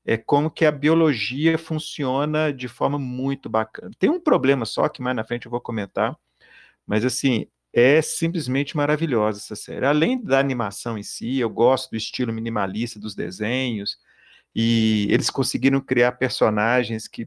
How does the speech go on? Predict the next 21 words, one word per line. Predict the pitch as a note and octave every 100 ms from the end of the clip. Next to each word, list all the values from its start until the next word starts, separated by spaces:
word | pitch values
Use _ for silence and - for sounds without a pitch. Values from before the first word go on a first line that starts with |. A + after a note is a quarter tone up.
| -
pô, | - B2+
cê, | - C3
cê | - C3+
olha, | A#2+ C3+ D3
cê, | - C#3+ C3+ _ - _
cê | - D#3
gosta | G2+ C3+ D3+ E3+ - -
dos | G#2+ A2 -
caras, | C3 C3+
ou |
então | - D3+
você | D3+ D3
detesta, | C3+ E3 - - D#3 E3 - B2
e |
aquilo | A#2 C#3+ D3
é |
bem | G#2+ D#3
forte | - - B2 D3 - - G#2
mesmo, | G#2+ A2+ G#2+
assim. | G2+ -
Então, | B2+ - D3+ E3